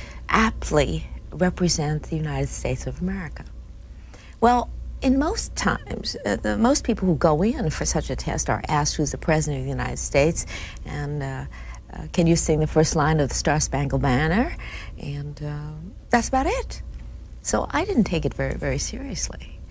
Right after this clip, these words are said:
I had, uh, grown up here, I had gone to college, I had a master's degree, I didn't think there was any problem. So I went to see Mister Zlook, and I don't understand to this day why Mister Zlook gave me a two-hour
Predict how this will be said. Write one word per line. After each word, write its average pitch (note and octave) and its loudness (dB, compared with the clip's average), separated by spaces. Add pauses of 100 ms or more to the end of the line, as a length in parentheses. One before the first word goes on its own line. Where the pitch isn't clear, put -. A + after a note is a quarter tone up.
(240)
I - -4
had, D3 -4 (120)
uh, - -8
grown C3+ 4
up D#3 4
here, A#3+ 2
I F#3 2
had A#2+ 0
gone G#2 0
to A#2 0
college, F#3+ 0
I D#3+ 6
had C3+ 4
a A#2+ 4
master's C3 2
degree, G3 2
I A#3+ 0
didn't A#2 -2
think C#3+ -6
there D#3+ -8
was F3 -6
any A3+ 0
problem. F4 -2 (760)
So F#3+ 0
I G3 2
went G#3 6
to B3 0
see G#3+ 4
Mister E3 2
Zlook, B2 0 (1000)
and G3+ 4
I F4 4
don't D4+ 4
understand A3+ 4
to G3 2
this F#3+ 2
day E3 2
why E3 2
Mister E3+ 0
Zlook C#3+ 0
gave E3 4
me D3+ 0
a C#3+ -2
two-hour E3 0